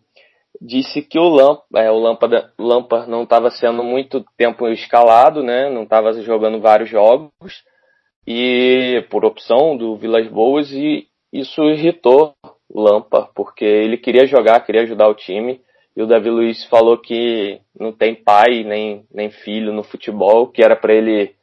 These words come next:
acatar as ordens do técnico e ficar calado. Inclusive, saiu uma matéria sobre isso na época,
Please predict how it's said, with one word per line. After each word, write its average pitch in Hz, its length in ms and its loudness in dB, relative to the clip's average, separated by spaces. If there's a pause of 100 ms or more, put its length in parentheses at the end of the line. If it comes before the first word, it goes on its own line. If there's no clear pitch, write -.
(200)
acatar 113 600 0
as 120 200 -6
ordens 117 400 -4
do 101 100 -20
técnico 127 640 -2 (280)
e 131 80 -10
ficar - 240 -2
calado. 139 440 4 (880)
Inclusive, 117 760 -6
saiu 123 220 2
uma 131 160 0
matéria 117 480 2
sobre 110 540 -6
isso - 200 -16
na 104 120 0
época, 110 380 0